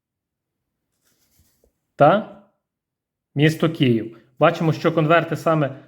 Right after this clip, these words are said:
першого дня відрізнялися по дизайну саме від кон-, спецпогашення конвертів всіх міст.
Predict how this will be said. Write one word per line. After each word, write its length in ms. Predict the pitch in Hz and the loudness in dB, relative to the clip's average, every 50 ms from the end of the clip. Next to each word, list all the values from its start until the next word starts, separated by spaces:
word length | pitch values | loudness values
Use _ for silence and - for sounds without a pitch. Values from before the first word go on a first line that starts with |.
| _ _ _ | _ _ _
першого 480 | - 156 156 - - - 127 127 135 | 0 0 0 0 0 -2 -2 0 0
дня 500 | 127 131 143 156 190 240 269 - - - - _ _ _ _ _ _ _ _ _ _ _ _ _ _ _ _ _ _ _ _ _ _ | 0 2 2 2 2 2 0 -4 -10 -20 -20 _ _ _ _ _ _ _ _ _ _ _ _ _ _ _ _ _ _ _ _ _ _
відрізнялися 1000 | 135 139 135 147 143 131 139 147 151 170 185 208 202 202 - 240 254 254 240 - - | -4 -2 0 2 2 2 2 2 2 2 2 0 -2 -2 -2 -4 -4 -4 -8 -14 -8
по 140 | - 170 165 | -4 -4 -2
дизайну 460 | 147 147 135 143 165 180 208 214 208 | -2 -2 0 0 2 2 2 0 -4
саме 320 | 202 - 180 175 180 170 151 | -4 -2 -2 -2 -2 -2 -2
від 420 | 147 151 147 135 127 - - - _ _ _ _ _ | 0 0 -2 -2 -4 -10 -18 -20 _ _ _ _ _
кон-, 340 | - 139 151 - - 170 139 | -8 -6 -6 -6 -6 -8 -8
спецпогашення 800 | - - - 151 147 - - 135 127 156 180 180 - 202 190 165 | -6 -2 -2 -2 -2 -2 -2 0 0 2 0 0 0 -4 -4 -4
конвертів 480 | - 151 139 139 151 160 156 - 156 | -4 -4 -2 0 -2 -2 -2 -4 -8
всіх 400 | - - 165 165 160 160 - - | -6 -4 -4 -4 -4 -6 -8 -6
міст. 340 | 147 139 127 113 - - - | -4 -4 -4 -4 -6 -10 -18